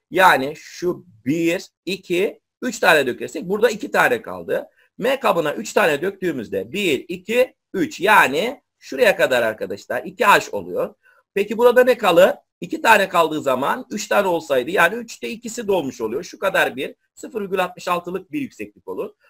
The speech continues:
Üçüncü durumdaki adı, üçüncü adımdaki yükseklikleri yazalım. K sıfır virgül altmış altı, L iki H oldu.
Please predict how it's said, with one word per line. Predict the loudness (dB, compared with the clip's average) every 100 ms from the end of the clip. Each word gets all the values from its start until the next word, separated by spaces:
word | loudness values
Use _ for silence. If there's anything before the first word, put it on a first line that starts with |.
| -16
Üçüncü | -10 -8 -6 -4
durumdaki | -2 -2 -2 -4 -4 -4
adı, | -2 -2 -6
üçüncü | -8 -6 0 2
adımdaki | 2 -2 -6 -4 -4
yükseklikleri | -6 -6 -6 -8 -8 -4 -4
yazalım. | -6 -6 -8 -8 _ _ -6
K | -4
sıfır | -4 -4 -4
virgül | -2 0 -2
altmış | -2 -10
altı, | -8 -8 -4 -4 -4 _ _ -4
L | 0 0 -2
iki | 0 2
H | 2 0
oldu. | -10 -12 -6 -6 -6